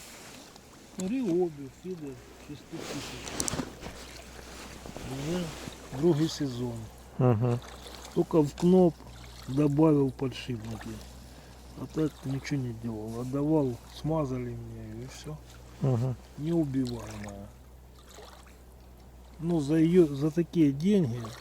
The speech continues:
Speaker 1: ну, лучше ничего нету.
Speaker 2: Ну да, це вона зараз десь півтори чи дві тисячі, да?
Speaker 1: Ну, нехай до двух.
Speaker 2: Ага.
Speaker 1: Тысяча семьсот, может,
Speaker 2: Ага,
Speaker 1: ну,
Speaker 2: ага.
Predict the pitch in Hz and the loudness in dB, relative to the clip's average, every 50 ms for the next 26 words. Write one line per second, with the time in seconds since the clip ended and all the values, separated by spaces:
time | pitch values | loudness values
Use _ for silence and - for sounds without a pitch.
0 | - - - 127 127 117 117 127 160 160 - - - 123 120 120 120 - - 123 | -16 -14 -10 -8 -8 -6 -2 -2 -2 -2 -2 -4 -6 -6 -6 -6 -8 -8 -10 -12
1 | 120 113 107 104 - - 101 - - - - - - - - - - - - - | -10 -10 -10 -12 -12 -12 -14 -14 -16 -18 -20 -20 -20 -20 -20 -20 -20 -20 -20 -20
2 | - - - - - 156 147 151 160 135 131 127 120 113 - - - 135 131 143 | -20 -20 -20 -4 0 4 6 6 6 8 10 10 10 8 8 4 2 4 6 8
3 | 143 143 139 127 139 135 127 127 123 120 127 127 - - - 139 - - - 156 | 10 10 10 10 10 10 12 10 10 8 6 4 4 2 2 0 2 6 8 8
4 | 151 165 151 - - 139 123 127 135 - - 127 113 - - 127 117 131 143 143 | 8 8 6 6 4 4 4 4 4 4 4 2 0 2 0 0 2 4 2 2
5 | - 285 294 277 240 165 127 120 - - - 151 170 185 - - 170 160 151 139 | 0 -2 -2 -2 -2 -2 -4 -8 -12 -6 -2 0 0 0 2 2 4 4 4 2
6 | - - - 143 139 131 139 165 175 160 139 139 139 131 120 110 101 - - - | 0 -6 -12 -12 -6 2 6 6 6 6 6 4 4 4 2 0 -2 -8 -8 0
7 | - 127 120 104 117 120 117 120 - - - - - - - - - - - - | 2 4 4 6 4 4 2 0 -4 -6 -6 -4 -2 -2 -2 -4 -6 -8 -10 -6
8 | - 147 156 - - - 151 139 - - 127 120 113 - - 170 170 151 123 113 | -4 -4 -4 -4 -2 -4 -4 -4 -4 -6 -8 -8 -8 -4 0 2 2 2 2 0
9 | - 117 117 117 113 101 - 110 113 113 - - 135 135 131 123 143 151 147 139 | -4 -6 -6 -6 -6 -6 -6 -6 -6 -4 0 2 4 6 6 8 8 6 6 4
10 | 120 127 135 127 117 113 120 135 135 | 2 0 0 0 2 2 2 0 0